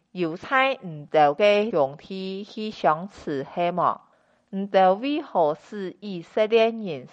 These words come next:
失志？不进入耶和华所赐本给他的这片土地呢？”我之前对迦得是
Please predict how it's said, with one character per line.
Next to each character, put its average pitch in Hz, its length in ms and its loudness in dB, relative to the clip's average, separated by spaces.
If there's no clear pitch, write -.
失 135 160 -2
志？ 160 460 -4
不 180 280 0
进 233 420 6
入 233 60 6
耶 175 200 8
和 170 300 2
华 139 340 0
所 170 380 4
赐 214 240 0
本 175 400 0
给 147 160 -14
他 135 260 0
的 185 460 0
这 226 220 4
片 202 420 2
土 175 320 -4
地 196 380 -8
呢？” 156 440 -2
我 170 260 2
之 226 280 -8
前 180 380 2
对 214 360 2
迦 165 380 -4
得 196 300 2
是 143 440 -2